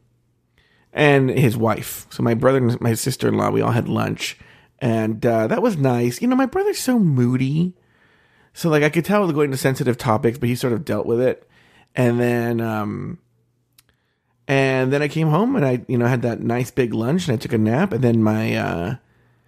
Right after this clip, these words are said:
we had tacos for dinner, which is a very Joe Batanz dinner to have. And, um, then I edited the pit crew some more and I posted it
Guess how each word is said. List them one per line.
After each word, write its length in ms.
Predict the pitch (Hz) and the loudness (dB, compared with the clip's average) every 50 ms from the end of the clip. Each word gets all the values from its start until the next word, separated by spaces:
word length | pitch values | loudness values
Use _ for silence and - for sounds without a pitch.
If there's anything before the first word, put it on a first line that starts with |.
| _ _ _ - | _ _ _ -8
we 120 | - 117 | -6 -2
had 240 | 117 123 117 110 - | 0 0 0 -2 -2
tacos 500 | - - 123 123 - 151 139 139 131 - | -2 0 0 0 2 2 4 4 2 2
for 120 | - 127 | 0 0
dinner, 380 | 113 113 110 110 139 190 294 277 - _ _ _ _ _ | 2 2 2 2 2 0 -2 -4 -8 _ _ _ _ _
which 160 | - 123 - | -8 -6 -4
is 100 | 110 113 | -2 -2
a 60 | 104 | 0
very 180 | 101 113 110 107 | 2 2 2 0
Joe 220 | 107 - 107 104 | 0 -2 -2 -2
Batanz 400 | 104 110 - 147 117 104 113 123 | -2 -2 -2 0 -2 -2 -2 -4
dinner 240 | - - 107 110 113 | -2 -2 0 0 0
to 60 | 110 | -2
have. 420 | 120 120 110 107 107 123 165 175 - _ _ _ _ - - - - - _ _ _ - | 0 0 0 0 0 0 -2 -4 -6 _ _ _ _ -20 -20 -20 -20 -20 _ _ _ 2
And, 640 | 135 131 127 123 120 117 113 110 110 110 104 - - _ | 4 4 6 6 6 4 4 4 2 2 0 -2 -4 _
um, 760 | - 110 113 107 104 98 92 95 92 92 - - - - - - - _ _ _ _ _ _ _ _ _ _ _ _ _ _ _ _ _ _ _ _ _ - - _ _ - | -2 0 0 2 0 0 -2 -2 -4 -4 -6 -6 -6 -8 -10 -10 -14 _ _ _ _ _ _ _ _ _ _ _ _ _ _ _ _ _ _ _ _ _ -20 -20 _ _ -4
then 260 | 120 113 120 117 117 | 0 2 4 4 4
I 80 | 117 110 | 4 2
edited 640 | - 113 117 113 117 110 113 117 117 113 101 - | 2 0 0 2 2 2 2 2 2 2 0 -4
the 80 | - - | -6 -4
pit 200 | - - 131 - | -2 -2 -2 -2
crew 180 | - - 127 117 | -2 -2 -2 0
some 180 | - 127 117 | 0 2 2
more 360 | 110 107 107 107 147 208 202 | 2 2 2 2 0 0 0
and 100 | 180 120 | 0 0
I 40 | 113 | -2
posted 480 | - - - 117 107 110 - - 139 175 | -2 -2 -2 -2 -2 -2 -2 -2 0 2
it 220 | 196 208 - - | 2 0 0 -4